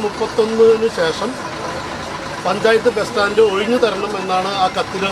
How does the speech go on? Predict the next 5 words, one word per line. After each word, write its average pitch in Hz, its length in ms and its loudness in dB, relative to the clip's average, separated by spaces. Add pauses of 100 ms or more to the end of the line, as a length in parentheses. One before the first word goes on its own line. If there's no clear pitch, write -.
(160)
സൂചിപ്പിച്ചിരുന്നത്. 151 680 -2 (1000)
അതിൻ്റെ 233 260 4
അടിസ്ഥാനത്തിൽ 233 540 2 (320)
ബസ് 208 220 -4
ഉടമ 233 200 2